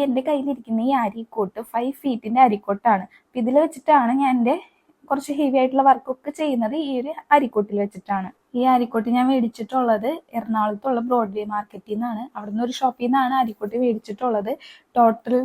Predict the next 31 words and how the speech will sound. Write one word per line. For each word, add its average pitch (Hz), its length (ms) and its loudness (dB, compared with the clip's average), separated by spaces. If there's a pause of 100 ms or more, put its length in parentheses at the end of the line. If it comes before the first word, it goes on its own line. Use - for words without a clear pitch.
(100)
റേറ്റ് 220 400 0
ആയിട്ടുള്ളത് 254 480 0
മൂന്ന് 247 340 0
അഞ്ഞൂറാണ്. 220 600 0
ഈ 247 140 -12
അരിക്കോട്ടും 220 640 -2
അതേപോലെ 214 400 -2
തന്നെ 226 180 -8
ഇത് 247 100 -12
ഫിക്സ് - 320 -16
ചെയ്യാനുള്ള 233 520 2
നാല് 247 300 0
സ്റ്റാൻഡും 240 520 2
ഉണ്ട്. 202 160 -2 (300)
അപ്പൊ - 200 0
അത് 247 140 4 (200)
മൊത്തത്തില് 233 540 -2 (120)
മൂന്ന് 233 260 2
അഞ്ഞൂറാണ് 240 440 2
ആയിട്ടുള്ളത്. 196 580 2 (560)
അപ്പൊ - 200 -8
ഈ 262 80 4
അരിക്കോട്ടിന് 233 600 4
ഈ 254 120 4
രണ്ട് 262 340 4 (440)
പാർട്ടാണുള്ളത്. 233 680 4
ഈ 233 120 0
രണ്ട് 262 220 0
സ്റ്റിക്കാണ് 269 600 -4
മെയിൻ 262 220 0
ആയിട്ടുള്ളത്. 214 500 2